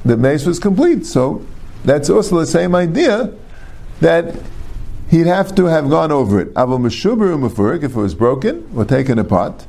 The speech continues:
tar, 'cause shem bein haprakim avar. 'Cause maybe he went, 'cause even if the mace does fill the entire road,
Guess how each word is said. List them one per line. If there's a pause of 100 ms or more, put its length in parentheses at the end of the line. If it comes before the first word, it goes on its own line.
(280)
tar,
'cause
shem
bein
haprakim
avar. (720)
'Cause
maybe
he
went,
'cause
even
if (140)
the
mace (180)
does (720)
fill
the
entire
road,